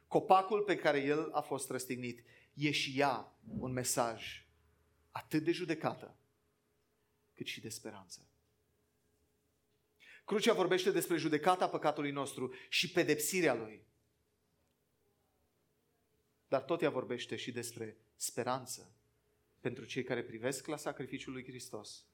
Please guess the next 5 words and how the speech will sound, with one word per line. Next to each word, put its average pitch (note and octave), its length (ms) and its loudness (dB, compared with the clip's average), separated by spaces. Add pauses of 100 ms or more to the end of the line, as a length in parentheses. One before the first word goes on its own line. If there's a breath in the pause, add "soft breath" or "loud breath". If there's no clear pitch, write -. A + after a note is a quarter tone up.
(840)
cu - 120 -10
credință. A2+ 560 -8 (1800)
Și - 140 -8
astfel C3 280 -4
trăiesc. A#2 420 -10